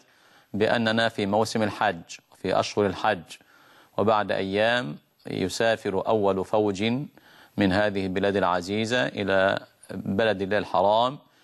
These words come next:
لأداء هذه الفريضة. لذلك رأيت قبل أن ندرس فقه الحج لبيانه كمسائل فقهية،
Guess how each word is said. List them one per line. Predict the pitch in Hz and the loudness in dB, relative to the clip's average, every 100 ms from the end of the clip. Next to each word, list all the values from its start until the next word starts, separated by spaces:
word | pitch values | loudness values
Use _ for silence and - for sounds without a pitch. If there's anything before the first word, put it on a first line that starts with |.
| _ - | _ -8
لأداء | 95 101 95 92 110 110 | -2 0 0 0 0 -2
هذه | 98 95 110 | -2 -2 -4
الفريضة. | - 110 104 87 76 - _ _ - - - _ - | -2 0 0 -4 -8 -14 _ _ -20 -20 -20 _ 0
لذلك | 107 117 156 139 - 120 127 147 - _ - - | 2 2 0 -2 -2 0 0 -4 -12 _ -8 -2
رأيت | 98 98 120 117 - 127 156 - _ _ _ _ - | 0 2 2 0 -2 -4 -4 -8 _ _ _ _ -2
قبل | 131 120 | -2 0
أن | 107 101 98 98 | 0 0 -2 -2
ندرس | 113 101 101 101 | -2 -2 -4 -2
فقه | - 135 - 98 | -2 -4 -2 -4
الحج | 87 - 104 82 98 107 - _ _ - | -2 -4 -6 -4 -4 -4 -8 _ _ -10
لبيانه | - 104 98 101 107 101 95 95 90 | 0 2 4 4 2 0 -2 -4 -4
كمسائل | 87 92 87 - 113 98 | -2 0 0 0 -2 -2
فقهية، | - 92 - 113 110 104 104 | -4 -8 -4 0 2 2 0